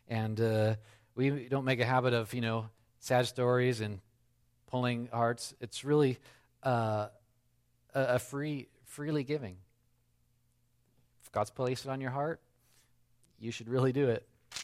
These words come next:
Let's look a couple verses later, verse seven.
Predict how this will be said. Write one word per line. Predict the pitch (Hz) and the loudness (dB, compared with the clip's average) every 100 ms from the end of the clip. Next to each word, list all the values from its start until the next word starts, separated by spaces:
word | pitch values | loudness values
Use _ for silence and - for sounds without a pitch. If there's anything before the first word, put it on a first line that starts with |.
| - _ _ _ _ _ _ _ _ _ _ _ - - _ _ _ _ _ _ _ _ _ _ | -16 _ _ _ _ _ _ _ _ _ _ _ -20 -20 _ _ _ _ _ _ _ _ _ _
Let's | 139 - | -4 -2
look | 131 | -2
a | |
couple | 143 131 | -2 -2
verses | 127 - 117 | -4 -2 2
later, | 117 117 110 | 2 4 2
verse | 104 104 | 0 -4
seven. | - 113 104 101 98 | -2 -2 0 -2 -8